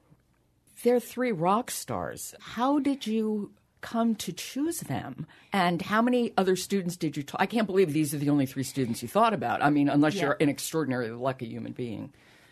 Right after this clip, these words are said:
Speaker 2: So we showed up with the camera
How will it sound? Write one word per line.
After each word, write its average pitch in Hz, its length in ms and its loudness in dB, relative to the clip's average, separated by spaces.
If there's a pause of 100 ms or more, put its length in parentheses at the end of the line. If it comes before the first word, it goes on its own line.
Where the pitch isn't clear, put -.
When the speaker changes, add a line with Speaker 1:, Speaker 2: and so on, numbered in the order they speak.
(420)
Speaker 2:
So 247 380 0 (500)
we 269 220 4
showed 302 320 4
up 202 240 6 (180)
with 214 100 2
the 214 80 0
camera 170 640 6